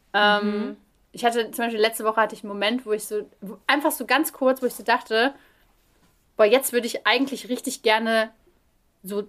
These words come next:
Speaker 1: drei Bier trinken.“ So, dass man so, so
Speaker 2: Mhm.
Speaker 1: dizzy ist und so ein bisschen so, „Haha“, und alles ist irgendwie funny und so. Und dann dachte ich so,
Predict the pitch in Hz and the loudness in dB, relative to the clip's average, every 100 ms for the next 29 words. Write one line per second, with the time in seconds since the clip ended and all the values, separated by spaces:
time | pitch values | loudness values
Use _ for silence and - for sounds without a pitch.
0 | _ - - 214 208 190 196 196 - 175 | _ -4 2 4 2 2 0 -2 -14 -14
1 | 196 202 220 233 233 214 208 196 - 214 | -10 -2 0 0 0 -2 -6 -8 -10 -4
2 | 214 208 202 208 277 185 170 254 254 247 | -2 -2 -6 -10 -12 -12 2 4 4 0
3 | 240 - 226 226 - 185 208 214 - 208 | 0 4 4 4 -2 -10 -8 -6 -6 -6
4 | 208 196 208 208 240 226 208 196 196 - | -4 2 2 4 4 4 0 -6 -8 -14
5 | - 208 202 - 214 214 214 233 247 - | -16 -14 -8 -4 -4 -4 -8 -6 -6 -8
6 | _ _ - 214 214 214 - 214 202 202 | _ _ -2 0 2 -2 -8 -4 -2 -4